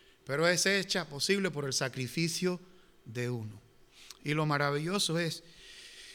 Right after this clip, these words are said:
que cuando el Señor nos transforma, Él nos transforma completamente. Aquí la palabra nos dice,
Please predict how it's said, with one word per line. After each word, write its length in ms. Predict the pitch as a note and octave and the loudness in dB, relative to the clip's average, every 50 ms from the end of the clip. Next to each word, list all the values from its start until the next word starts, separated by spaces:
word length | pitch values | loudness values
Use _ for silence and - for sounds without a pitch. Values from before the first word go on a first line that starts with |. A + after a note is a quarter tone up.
| - _ - | -20 _ -10
que 140 | - - C3 | -6 -6 0
cuando 260 | - E3 E3 D#3+ D#3 D3+ | 2 2 2 4 2 2
el 60 | C#3+ | 0
Señor 320 | - D3 D3+ F3 F#3+ G3+ | 0 0 0 0 2 2
nos 160 | G3+ G3 F#3 | 2 0 -2
transforma, 640 | F#3+ F3 D3+ D3 - - G3 F#3 E3+ C#3 C3+ C3 C3 | -2 -4 -4 -4 -4 -2 -2 0 0 -2 -4 -4 -4
Él 80 | C#3+ D#3 | -2 -2
nos 140 | D#3+ D#3 - | -2 -4 -4
transforma 680 | - D3 C3+ C3+ - - E3 E3 D#3+ D#3+ D#3+ D#3 D#3 - - - | -6 -6 -6 -6 -4 -2 -2 -2 0 -2 -4 -4 -6 -12 -18 -16
completamente. 920 | - - C3+ B2+ B2 - C3 C3 B2 - A#2+ A#2+ A2 F#2+ G2+ G#2+ - - - - - - - - - | -8 -6 -4 -4 -2 -2 -2 -2 -2 -2 -6 -6 -6 -8 -10 -12 -16 -20 -20 -20 -20 -20 -20 -10 -8
Aquí 260 | B2 C3 - E3 E3+ | -8 -4 -2 0 0
la 120 | F3 E3+ | 0 0
palabra 440 | D3+ D#3 D#3 E3 E3 E3 E3 D#3+ D3+ | -2 0 0 0 0 0 0 -2 -2
nos 180 | C#3+ C#3 C3 C3+ | -4 -4 -2 0
dice, 380 | E3 F#3+ F#3 - F#3+ F3+ D#3+ | 0 0 2 0 -2 -4 -4